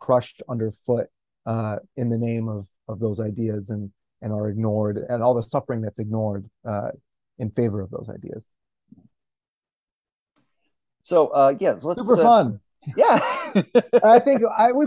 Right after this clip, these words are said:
Speaker 1: we get some jokes in there. Uh, it's, it's a heavy book, but I'm super proud of it. And I think, uh,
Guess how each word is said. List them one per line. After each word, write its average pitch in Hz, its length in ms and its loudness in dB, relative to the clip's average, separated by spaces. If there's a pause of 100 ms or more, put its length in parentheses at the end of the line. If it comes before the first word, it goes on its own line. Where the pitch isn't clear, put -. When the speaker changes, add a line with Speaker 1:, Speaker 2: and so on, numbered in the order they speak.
(140)
Speaker 1:
we 302 140 0
get 311 140 2
some 254 160 -2
jokes 185 320 4
in 185 140 -2
there. 196 440 -2
Uh, 196 340 -2
it's, - 220 -8
it's 202 160 -4
a 214 80 0
heavy 226 200 -2
book, 175 340 -2
but 143 280 -2 (200)
I'm 143 120 -8
super 175 280 -8
proud 147 220 0
of 135 100 -2
it. 135 160 -2
And 127 100 -6
I 123 60 -6
think, 143 220 -12 (460)
uh, 120 340 0